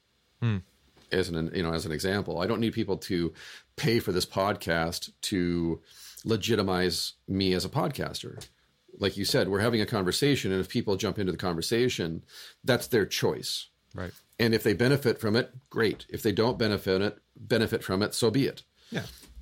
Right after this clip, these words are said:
Speaker 1: But we
Speaker 2: It's
Speaker 1: are doing it to benefit
Speaker 2: Right.
Speaker 1: someone, <laughs>
Speaker 2: It,
Speaker 1: primarily
Speaker 2: but it's
Speaker 1: ourselves, probably.
Speaker 2: Yeah, exactly. But it's very merit-, it's a meritocracy.
Speaker 1: Mm-hmm.
Speaker 2: It's, you judge the podcast or any podcast on its merit, not on how much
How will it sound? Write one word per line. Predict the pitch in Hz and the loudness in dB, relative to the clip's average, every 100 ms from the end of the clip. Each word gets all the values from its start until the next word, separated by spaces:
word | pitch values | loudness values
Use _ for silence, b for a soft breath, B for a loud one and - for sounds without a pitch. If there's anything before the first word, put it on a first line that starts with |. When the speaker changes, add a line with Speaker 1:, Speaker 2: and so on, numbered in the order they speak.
| - | -10
Speaker 1:
But | 151 196 - | -6 -4 2
we | 151 | 6
Speaker 2:
It's | 143 | 8
Speaker 1:
are | 160 | 6
doing | 123 123 113 95 95 - | 6 4 4 0 -8 -2
it | 101 98 - | 0 0 -2
to | - 95 95 | -4 -2 -2
benefit | 92 92 - - - | -2 -4 -4 -8 -8
Speaker 2:
Right. | _ _ _ _ _ _ - | _ _ _ _ _ _ -2
Speaker 1:
someone, | - 170 104 92 143 - | 2 4 4 0 -6 -12
<laughs> | _ - | _ -2
Speaker 2:
It, | 185 - | 0 4
Speaker 1:
primarily | 139 135 185 127 | 4 6 8 8
Speaker 2:
but | 104 | 6
it's | 101 | 6
Speaker 1:
ourselves, | 147 117 - | 6 6 2
probably. | 113 110 95 104 113 - | 0 0 -2 -2 -2 0
Speaker 2:
Yeah, | |
exactly. | 240 294 330 180 | 2 2 0 0
But | 151 147 | 2 0
it's | 127 | 2
very | 160 143 | 2 4
merit-, | 113 113 113 110 - | 4 4 4 2 -2
it's | 131 139 | 0 2
a | |
meritocracy. | 123 113 120 123 95 - - - 147 | 4 4 2 0 -2 -6 -8 -4 0
Speaker 1:
Mm-hmm. | 165 | 2
Speaker 2:
It's, | 247 - - - | 2 -2 -6 -4
you | 107 110 | -2 0
judge | 107 123 120 110 | 2 2 2 0
the | 110 | -2
podcast | - 104 98 - 95 95 - | 0 2 2 2 2 2 0
or | 82 | 0
any | 113 | 2
podcast | - 80 82 90 85 - | 2 -2 0 0 -2 -4
on | 92 | -4
its | - | -2
merit, | 101 104 90 - | 0 2 0 -2
not | 98 95 - | -2 -2 -2
on | 90 92 85 - B B B B | -2 0 -2 -8 B B B B
how | 135 | 2
much | 113 104 - | 2 0 -2